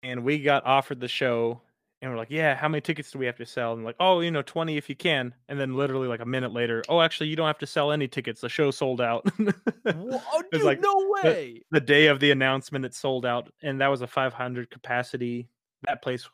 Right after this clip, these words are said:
Speaker 1: was packed, and it
Speaker 2: That
Speaker 1: was
Speaker 2: is so cool.
Speaker 1: that was a funny show too, 'cause, like, uh,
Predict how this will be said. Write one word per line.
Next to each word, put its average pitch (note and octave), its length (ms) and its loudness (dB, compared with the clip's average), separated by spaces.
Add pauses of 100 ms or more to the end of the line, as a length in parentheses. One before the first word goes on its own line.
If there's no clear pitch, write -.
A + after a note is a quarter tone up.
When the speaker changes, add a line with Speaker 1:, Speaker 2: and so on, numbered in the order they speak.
Speaker 1:
was A#2 200 -14 (200)
packed, F3 640 0
and D3+ 120 -2
it D3 100 2
Speaker 2:
That D3 180 2
Speaker 1:
was - 20 -2
Speaker 2:
is F#3+ 80 -4 (140)
so C#3+ 180 -12
cool. B2+ 440 -12 (360)
Speaker 1:
that D#3 60 2
was C#3+ 160 0
a A#2+ 60 -2
funny B2+ 300 -2
show B2 240 -2
too, C3 260 -4
'cause, A#2 200 -6
like, A2+ 180 -6
uh, A2+ 180 -8